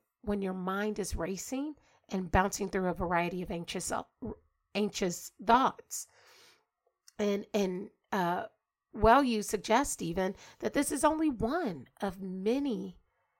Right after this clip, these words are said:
things that you can do to get yourself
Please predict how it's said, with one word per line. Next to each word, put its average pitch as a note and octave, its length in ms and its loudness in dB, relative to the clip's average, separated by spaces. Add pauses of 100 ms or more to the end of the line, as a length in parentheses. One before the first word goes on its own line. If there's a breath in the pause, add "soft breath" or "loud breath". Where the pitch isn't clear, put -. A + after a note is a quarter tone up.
(140)
things G#3 340 2
that A#3 120 -4
you G#3+ 120 -4
can G#3 160 -6
do G3 600 -4
to A#3+ 120 -2
get G3 240 -4
yourself F#3 540 -2